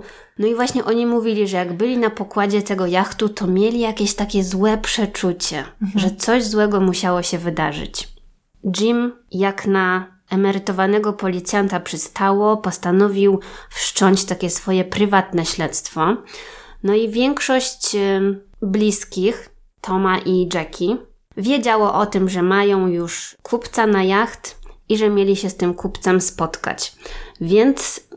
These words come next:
Speaker 1: wychodziło na to, że ten nieznajomy kupiec mógł być ostatnią osobą, która widziała ich w ogóle, no nie?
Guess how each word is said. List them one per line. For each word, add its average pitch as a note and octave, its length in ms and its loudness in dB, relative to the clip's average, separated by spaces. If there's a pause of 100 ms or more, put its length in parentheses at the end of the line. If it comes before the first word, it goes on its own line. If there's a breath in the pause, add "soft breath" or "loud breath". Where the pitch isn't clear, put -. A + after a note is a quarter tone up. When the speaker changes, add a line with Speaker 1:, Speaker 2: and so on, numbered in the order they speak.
(100)
Speaker 1:
wychodziło G#3 560 0
na F#3+ 240 2
to, G3+ 180 -2
że F#3+ 120 -4
ten A3+ 400 -2 (260)
nieznajomy F#3+ 760 2
kupiec F#3+ 680 -4 (420 soft breath)
mógł A#3+ 340 2
być A3+ 220 2
ostatnią A3+ 560 2
osobą, G3 500 0
która A3 360 0
widziała F3+ 460 0
ich - 200 -8
w - 60 -16
ogóle, - 360 -6
no - 140 -8
nie? G#3+ 260 0